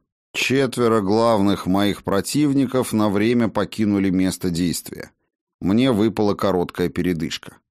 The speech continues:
Я мог слегка отдохнуть перед тем, как начать вторую атаку, более мощную и впечатляющую, в надежде, что у Шаната точно привлечет внимание молодых богов. К тому времени, как Мерлин и Сигрлин вновь начнут действовать,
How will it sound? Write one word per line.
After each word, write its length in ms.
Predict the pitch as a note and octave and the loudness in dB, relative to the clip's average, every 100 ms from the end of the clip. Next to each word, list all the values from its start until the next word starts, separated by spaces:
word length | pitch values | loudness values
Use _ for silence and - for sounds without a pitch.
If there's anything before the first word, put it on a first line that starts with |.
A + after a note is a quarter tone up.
| _ _ _ _ _ - | _ _ _ _ _ -8
Я 220 | D#2+ B2+ | -2 0
мог 260 | D#3+ D#3+ - | 0 -2 -2
слегка 420 | D3 C#3 - C#3 | -4 -4 0 0
отдохнуть 680 | B2+ B2+ C#3 D3+ C#3 F#2+ - | 2 0 -2 0 0 0 -2
перед 280 | F#2+ F#2 - | 0 0 0
тем, 220 | A2+ G#2 | -2 0
как 180 | G#2 G2 | 0 0
начать 400 | G2+ - A2+ F#2+ | -2 0 -2 -2
вторую 520 | - B2+ C#3 A#2 E2 | -2 0 2 2 2
атаку, 480 | D2+ D#2+ - - - | 0 -4 -4 -10 -16
более 520 | - D2 F#2 A#2 A#2 | -10 -2 2 4 4
мощную 560 | G#2 G2+ A2 - G#2 G#2 | 4 2 2 0 0 0
и 120 | G2+ | -2
впечатляющую, 1040 | - A2 - G#2 A#2 F#2 A#1 - C2 - - _ _ _ | -4 -4 -4 -2 0 0 -2 -6 -10 -10 -16 _ _ _
в 120 | - | -4
надежде, 560 | F#2+ A#2+ B2+ E3+ D3 C#3 | 0 2 2 2 2 -2
что 280 | - C#3 B2+ | -2 0 0
у 160 | A#2 | 0
Шаната 600 | B2 C#3 B2+ D3+ E3 C#3 | 0 2 2 2 0 -2
точно 440 | G2 A#2+ C3+ - A#2+ | -2 0 0 0 0
привлечет 560 | G#2+ F#2+ F#2+ - A#2 | 0 0 0 0 0
внимание 540 | F2 F#2 G2 F#2 F#2 F2+ | 0 0 2 2 2 2
молодых 480 | F#2 F2+ E2 D#2 D2+ | 2 2 0 -2 -2
богов. 560 | F2+ F2 C2 - - _ _ _ _ | -2 -2 -6 -10 -16 _ _ _ _
К 80 | - | -6
тому 340 | - B2+ C3 | 0 4 4
времени, 460 | B2 C3+ B2+ B2 A#2 | 4 4 4 4 2
как 220 | A2 A#2 | 2 0
Мерлин 500 | A2+ C3 B2+ A#2 A2+ | 2 4 4 4 2
и 160 | - A#2 | 0 -2
Сигрлин 720 | - C#3 B2+ G#2+ G#2 G#2 G2 | -2 0 2 2 2 2 2
вновь 380 | G2 B2 A#2 - | 4 2 2 0
начнут 500 | G2+ - A2+ G#2 E2+ | -2 0 0 0 0
действовать, 720 | A2 C#3+ - E2 G#1+ - - | 0 0 -2 -6 -6 -10 -14